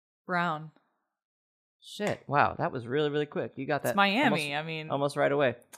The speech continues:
Speaker 2: It is Miami. Wow. Okay. I thought I was being real clever.
Speaker 1: <laughs> I like
Speaker 2: All
Speaker 1: it.
Speaker 2: right.
Speaker 1: I like
Speaker 2: Here
Speaker 1: it.
Speaker 2: we go. B-,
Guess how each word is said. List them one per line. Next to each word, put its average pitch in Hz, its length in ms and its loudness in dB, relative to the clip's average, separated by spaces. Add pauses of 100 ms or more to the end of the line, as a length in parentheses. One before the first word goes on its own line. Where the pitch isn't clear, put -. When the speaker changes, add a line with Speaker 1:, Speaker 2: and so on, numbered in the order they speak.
(140)
Speaker 2:
It 120 100 2
is 127 140 6
Miami. 123 420 4
Wow. 117 360 6 (140)
Okay. 190 280 4 (500)
I 135 60 -6
thought 147 140 4
I 131 40 6
was 120 80 4
being 120 160 -2
real 156 320 2
clever. 139 420 -4 (1160)
Speaker 1:
<laughs> - 20 -10
I 208 120 -2 (1400)
like 196 280 6
Speaker 2:
All 143 80 12
Speaker 1:
it. - 20 12
Speaker 2:
right. 151 220 12
Speaker 1:
I 170 80 2
like 202 280 4
Speaker 2:
Here 196 100 10
Speaker 1:
it. 151 40 10
Speaker 2:
we 160 100 8
go. 175 200 12
B-, - 120 10